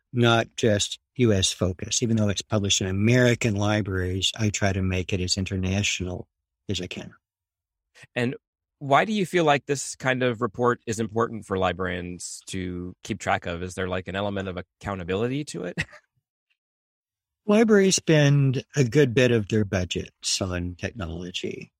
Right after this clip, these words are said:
Speaker 1: Somewhere between two and five percent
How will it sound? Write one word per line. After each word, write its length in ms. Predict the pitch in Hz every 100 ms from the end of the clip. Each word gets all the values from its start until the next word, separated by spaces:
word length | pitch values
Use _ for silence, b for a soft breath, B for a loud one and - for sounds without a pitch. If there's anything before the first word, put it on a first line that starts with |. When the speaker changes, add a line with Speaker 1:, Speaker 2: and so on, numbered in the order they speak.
| -
Speaker 1:
Somewhere 500 | - 127 113 104 101
between 440 | 98 - 101 90
two 180 | 90 120
and 160 | 107 101
five 360 | 98 92 95
percent 600 | - 95 - - 117 85